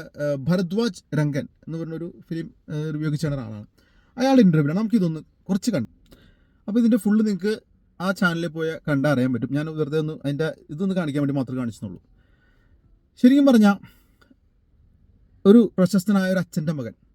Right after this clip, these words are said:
ഒരു പ്രശസ്തനായ മാതാപിതാക്കളുടെ മകൻ, അല്ലെങ്കിൽ നല്ല പ്രശസ്തനായ മക്കളുടെ അച്ഛൻ, ഇതൊക്കെ അറിയ-, അങ്ങനെ അറിയപ്പെടാൻ ആഗ്രഹിക്കുന്നതാണ് ഭൂരിപക്ഷം ആൾക്കാരും, അല്ലേ? ഇപ്പം ഇദ്ദേഹത്തെ ഈ മലയാള സിനിമയുടെ തന്നെ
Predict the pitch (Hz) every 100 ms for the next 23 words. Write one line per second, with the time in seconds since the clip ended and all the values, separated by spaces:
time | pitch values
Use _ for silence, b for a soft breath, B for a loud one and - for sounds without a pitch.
0 | _ _ _ _ - 180 - - 180 175
1 | 180 180 - _ _ 147 156 165 165 165
2 | 165 170 170 135 120 - _ 147 156 160
3 | 185 180 165 180 196 180 175 - 202 175
4 | 151 165 - b b b b b 165 170
5 | - 220 220 185 - - - _ _ 170
6 | 233 240 208 202 208 - - 190 247 262
7 | 214 180 214 214 208 202 202 196 202 196
8 | 190 - _ - 175 185 - 165 117 110
9 | - 151 120 - _ _ _ _ _ 175
10 | 143 180 202 185 131 - - 175 190 -
11 | 156 165 190 214 233 226 220 220 214 190
12 | 160